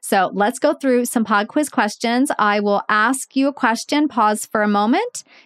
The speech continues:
give you a little bit of time to answer, and then tell you the answer. Again, we're doing flashcards with our ears, and I do a lot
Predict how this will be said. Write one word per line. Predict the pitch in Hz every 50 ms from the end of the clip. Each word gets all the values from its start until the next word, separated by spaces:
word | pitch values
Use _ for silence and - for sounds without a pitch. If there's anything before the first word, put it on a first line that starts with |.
| _ - 220
give | 196 233 254 285 285
you | 302 294 294 311
a | - -
little | 247 247 247
bit | 240 240 240 240
of | 240
time | 240 - - 254 220 214 208 214
to | 208 - -
answer, | 208 202 196 240 - - 330 339
and | 359 - - 254
then | 247 240 240
tell | 240 - - - 214 202 196 202 -
you | - 185 190 190 185
the | 190 185 -
answer. | 175 170 170 - - 160 160 - - -
Again, | 196 - 226 220 214 220 226 - -
we're | 240
doing | 262 339 359 330
flashcards | - 254 226 233 240 - - 285 269 262 269 262
with | - 220 -
our | 220 185 196 196 -
ears, | 254 262 285 294 311 330 - - -
and | - 196 185
I | 175 175
do | 175 - 175 190 - -
a | 220 226
lot | 247 262 269 277 311 311 294 294 -